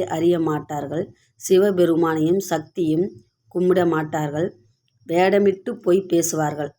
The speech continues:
அதாவது தாவரங்கள்லாம் மனிதராக பிறந்தால், செடி கொடியெல்லாம் மனிதராக பிறந்தால் இப்படி இருப்பார் என்று கூறியிருக்கிறாருங்க.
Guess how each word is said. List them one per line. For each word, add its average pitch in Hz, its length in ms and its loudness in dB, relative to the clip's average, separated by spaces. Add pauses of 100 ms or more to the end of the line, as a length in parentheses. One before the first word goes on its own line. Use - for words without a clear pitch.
(140)
அதாவது 165 400 -4
தாவரங்கள்லாம் 185 720 2
மனிதராக 175 540 2
பிறந்தால், 160 520 -2
செடி 175 240 0
கொடியெல்லாம் 170 440 -2
மனிதராக 160 380 -2
பிறந்தால் 156 420 -2
இப்படி 165 180 -4
இருப்பார் 156 360 -6
என்று 151 260 -4
கூறியிருக்கிறாருங்க. 156 760 -4